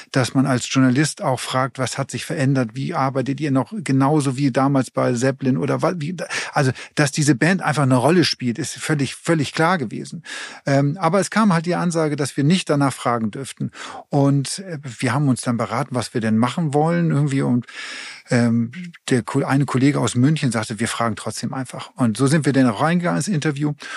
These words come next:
und, ähm, haben zwei, drei leichte Fragen gestellt oder, äh, unverfängliche Fragen. Und dann hat der Kollege aus München gesagt, „Sag mal, wie war es eigentlich mit Led Zeppelin? Ist es ja so gewesen und wie habt ihr das jetzt diesmal gemacht?“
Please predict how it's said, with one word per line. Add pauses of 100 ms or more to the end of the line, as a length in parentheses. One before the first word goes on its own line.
(260)
und,
ähm, (560)
haben
zwei,
drei (880)
leichte
Fragen
gestellt (360)
oder, (340)
äh, (460)
unverfängliche
Fragen.
Und
dann
hat
der
Kollege
aus
München
gesagt, (320)
„Sag
mal,
wie
war
es
eigentlich
mit
Led
Zeppelin?
Ist
es
ja
so
gewesen
und
wie
habt
ihr
das
jetzt
diesmal
gemacht?“